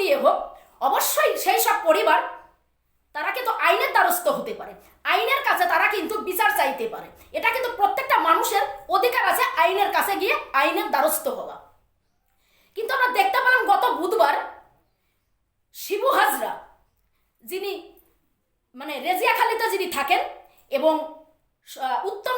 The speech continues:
সর্দার এনাদেরকে নিয়ে এমন একটা বিশৃঙ্খলা সৃষ্টি হয়েছে। সত্যি কথা বলতে আপনি YouTube-এ যান, Facebook ওপেন করুন, টিভি চ্যানেল খুলুন, আপনি পেপার পড়ুন, একটাই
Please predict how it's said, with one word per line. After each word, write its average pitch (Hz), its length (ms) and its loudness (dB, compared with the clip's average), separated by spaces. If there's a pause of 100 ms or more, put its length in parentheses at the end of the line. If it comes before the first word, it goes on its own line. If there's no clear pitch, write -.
(120)
সর্দার 330 380 0 (1000)
এনাদেরকে 494 440 -2
নিয়ে 605 120 -4 (140)
এমন 440 160 2 (100)
একটা 466 140 2 (100)
বিশৃঙ্খলা 480 540 0 (100)
সৃষ্টি - 360 -4
হয়েছে। 392 260 4 (160)
সত্যি 330 300 -4
কথা 415 160 4 (100)
বলতে 415 180 0 (100)
আপনি 381 140 -4 (120)
YouTube-এ 453 420 2
যান, 453 140 2 (580)
Facebook 320 460 0
ওপেন 427 260 4
করুন, 480 220 4 (340)
টিভি 359 200 -2 (120)
চ্যানেল 381 340 4
খুলুন, 523 220 4 (340)
আপনি 370 140 -2 (120)
পেপার 349 340 6
পড়ুন, 508 200 4 (220)
একটাই 466 300 0